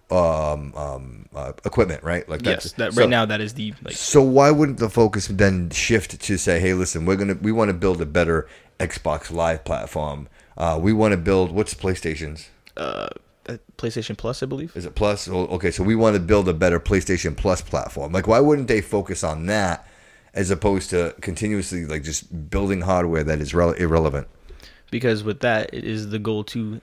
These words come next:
Speaker 2: do it as cheap as possible while making as much money as possible. If you've noticed, the core services are terrible on both ends.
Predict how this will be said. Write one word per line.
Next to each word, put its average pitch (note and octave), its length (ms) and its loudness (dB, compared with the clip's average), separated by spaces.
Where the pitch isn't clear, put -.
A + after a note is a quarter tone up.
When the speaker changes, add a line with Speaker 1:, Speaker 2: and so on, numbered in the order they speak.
Speaker 2:
do B2+ 160 -2
it A#2 80 0
as G#2+ 140 -6
cheap F#3 280 -4
as A2+ 120 -2
possible G#2+ 560 -4
while A2 140 -2
making G#2+ 300 -6
as G2 120 -10
much G2+ 180 -10
money G2+ 240 -12
as - 100 -16
possible. - 500 -12
If A#2+ 140 -12
you've G#2+ 120 -8
noticed, G#2+ 420 -4
the G2+ 220 -6
core G2+ 200 -6
services G2 380 -8
are F#2+ 60 -10
terrible F#2 480 -10
on G#2 120 -12
both F#2 240 -10
ends. - 340 -14